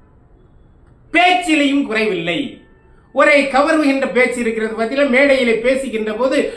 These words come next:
மற்றவர்களை கவர்ந்து இழுக்கின்ற அந்த திறமையும் வைரமுத்து அவர்களிடம் இருக்கிறது, எழுத்துத்திலே திறமை இருக்கின்றது. ஆகவே முத்தமிழ் பேரறிஞர் என்று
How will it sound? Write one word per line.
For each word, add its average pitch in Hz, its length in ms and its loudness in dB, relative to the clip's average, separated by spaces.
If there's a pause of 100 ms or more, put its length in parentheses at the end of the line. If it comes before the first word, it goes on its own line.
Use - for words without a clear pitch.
(120)
மற்றவர்களை 247 840 2
கவர்ந்து 277 480 2
இழுக்கின்ற 262 720 0 (380)
அந்த 233 220 -2
திறமையும் 262 500 2
வைரமுத்து 220 420 2
அவர்களிடம் 180 440 -2
இருக்கிறது, 160 720 -4 (200)
எழுத்துத்திலே 247 840 2
திறமை 185 300 0
இருக்கின்றது. 170 800 0 (160)
ஆகவே 320 420 2
முத்தமிழ் 285 1080 2 (500)
பேரறிஞர் 240 760 4
என்று 226 800 2